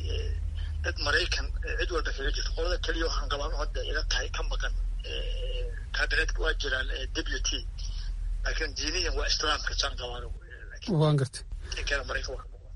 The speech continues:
Speaker 2: Waan gartay. Maxamuud Musharraf oo jooga Denver, Colorado. Maxamuud, waxaa socday, eh, ansixinta, eh, qaar ka mid a, eh, wasiiradaas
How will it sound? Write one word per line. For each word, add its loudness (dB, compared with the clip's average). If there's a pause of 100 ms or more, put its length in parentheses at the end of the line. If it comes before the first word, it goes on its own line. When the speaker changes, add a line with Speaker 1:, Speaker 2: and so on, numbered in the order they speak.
(220)
Speaker 2:
Waan 6
gartay. 4
Maxamuud 4
Musharraf 4
oo 4
jooga 4 (100)
Denver, 4
Colorado. 6 (560)
Maxamuud, 4 (560)
waxaa 4
socday, 6 (520)
eh, 6
ansixinta, 4 (1000)
eh, 4
qaar 4
ka 0
mid 6
a, 8 (180)
eh, 4 (460)
wasiiradaas 6